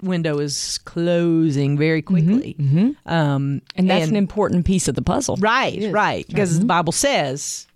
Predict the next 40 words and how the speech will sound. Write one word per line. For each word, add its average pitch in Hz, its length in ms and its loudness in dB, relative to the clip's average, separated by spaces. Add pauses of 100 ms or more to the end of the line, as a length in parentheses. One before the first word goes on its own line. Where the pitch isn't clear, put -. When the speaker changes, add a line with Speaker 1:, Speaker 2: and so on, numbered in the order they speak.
(240)
Speaker 1:
"Until 170 280 -2
all 160 200 2
hear," 165 440 0 (520)
you 170 100 -4
know, 147 120 0
that 160 160 2
will 175 80 2
Speaker 2:
Yeah. 190 60 2
Speaker 1:
be 175 140 2
one 165 200 0
of 147 120 -2
the, 143 300 0
the 156 120 -2
signs 151 520 2
of, 139 360 -6 (140)
of 151 160 -4
his 147 220 -2
return. - 420 -4 (400)
Um, 180 260 0
it's 202 200 -2
not 233 180 2
about 226 220 0
a 220 60 0
day 190 440 0
or 196 100 2
a 196 60 2
date 160 400 0
or 185 140 -2
a 180 60 2
year 156 380 2
or 147 240 -4
any 254 260 2
of 226 80 0
that. 139 420 0
It's - 160 -4
about 165 420 0
us 233 240 0
being, 180 440 0 (600)
um, 143 460 0 (320)
aware 175 800 2